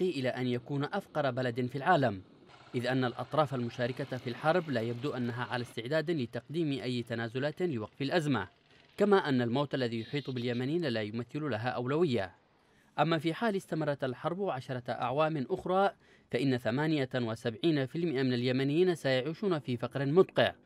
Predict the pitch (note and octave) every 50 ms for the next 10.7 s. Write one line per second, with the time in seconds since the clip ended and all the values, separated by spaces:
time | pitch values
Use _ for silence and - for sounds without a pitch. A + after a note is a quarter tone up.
0 | - - - - - A#2+ B2 A#2+ - B2+ A#2+ A#2+ A2 B2+ D3 C#3 B2+ B2 - -
1 | F3 D#3 - D3+ - C#3+ B2+ A#2+ A#2+ A#2 - A#2+ - - B2 D#3 D3+ C#3 B2 -
2 | C#3 D3+ D#3+ D#3+ D#3+ F3 E3+ C3+ A#2+ A#2+ - C3 B2+ C3+ C3 - F#3 E3+ E3+ D3+
3 | C#3+ A#2+ G2 F2 F2 - _ _ _ _ - - - D3+ E3 E3+ G3 G#3+ G3+ G3
4 | G3 F#3 D#3+ C3+ B2+ B2+ B2 B2 C3 B2 B2+ B2 - - E3 F3 D#3 D#3 C#3 D3
5 | C#3 - C3+ B2 B2 B2 - B2 A#2+ B2 A#2 A#2 A2 D#3 E3 D3+ C3+ B2+ - B2+
6 | A#2+ C3+ D#3 D3 C#3+ C#3 C3 B2+ B2 - - - - F3 F#3+ G3+ F3 - - G#3+
7 | G3 F3 F#3+ F3+ F3+ G#3 G3+ F3 - C3 A#2+ - C3 C3+ C3+ C3+ - C#3+ B2 -
8 | C3 B2 - C3+ B2+ B2 - C3 C3 C#3 D#3 F#3+ G#3 A3 G#3 - - - - -
9 | - - - - A#2 - - C3 B2+ A#2+ G2 B2 A#2+ A#2 C3 E3+ F3 D#3+ E3 D#3+
10 | C#3+ B2+ B2 A#2+ - C3+ A#2+ - E3+ D3 B2+ B2+ A2 F#2+